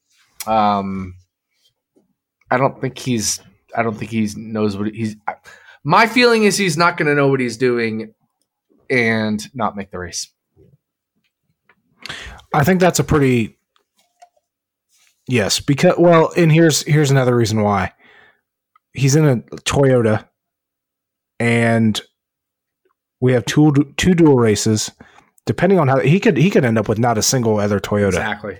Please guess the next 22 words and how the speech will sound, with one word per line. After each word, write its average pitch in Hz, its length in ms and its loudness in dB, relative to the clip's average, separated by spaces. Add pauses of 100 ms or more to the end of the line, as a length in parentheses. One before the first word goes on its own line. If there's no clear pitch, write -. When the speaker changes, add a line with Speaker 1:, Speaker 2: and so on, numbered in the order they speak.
Speaker 1:
exactly. 107 500 -4
Speaker 2:
And 117 400 0 (600)
the, 135 400 -2
these 170 200 2
other 185 160 6
guys 123 220 2
aren't 113 140 -2
gonna 98 160 -2
help 95 280 -4
him. - 160 -10 (440)
So, 120 600 2 (840)
yeah, 98 360 0
I 151 140 2
think, 156 280 0 (440)
I 165 60 2
think 175 180 2
Pastrana 135 340 2
is 110 80 0
definitely 113 320 0
the 101 80 2
safe 101 280 -2
pick. 98 260 -4